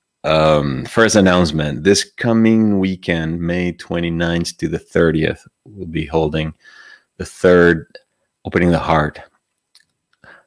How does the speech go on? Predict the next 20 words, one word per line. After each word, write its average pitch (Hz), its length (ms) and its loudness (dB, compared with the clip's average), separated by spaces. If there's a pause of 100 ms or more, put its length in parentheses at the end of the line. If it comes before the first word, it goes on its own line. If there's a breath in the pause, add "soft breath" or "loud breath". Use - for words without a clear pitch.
(160)
uh, 71 300 -6
weekend 78 440 -2
seminar. - 540 -2 (120)
It - 80 -12
starts - 720 0 (580)
Saturday 85 800 2 (160)
at - 180 -12
ten 80 240 -2
A 78 160 -2
M 78 200 -2
U 80 240 0
S 76 200 -2
Eastern 80 360 -6
Time. 87 440 -6
There's - 280 -8
three 82 180 0
sessions 82 520 -2
over 78 220 -2
the 76 120 0
weekend. 90 460 2